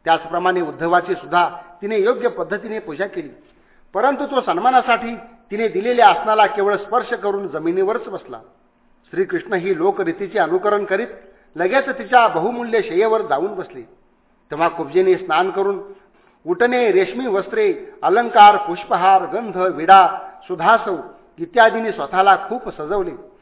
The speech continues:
आणि लज्जायुक्त स्मित हास्य व हावभाव करीत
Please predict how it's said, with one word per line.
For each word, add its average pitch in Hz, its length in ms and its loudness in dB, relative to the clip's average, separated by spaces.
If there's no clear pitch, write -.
आणि 202 280 2
लज्जायुक्त 254 560 4
स्मित 233 400 -6
हास्य 196 300 -4
व 220 80 0
हावभाव 175 540 4
करीत 196 240 -4